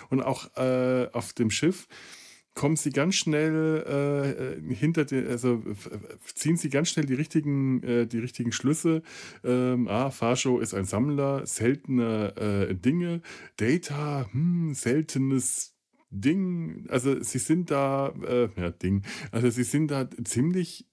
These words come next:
z-, ziemlich, ähm, schnell von Begriff einfach.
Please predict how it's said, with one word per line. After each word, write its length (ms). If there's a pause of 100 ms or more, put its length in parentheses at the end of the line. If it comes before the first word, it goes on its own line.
(600)
z-, 320
ziemlich, 600
ähm, 640
schnell 400
von 220
Begriff 460 (140)
einfach. 540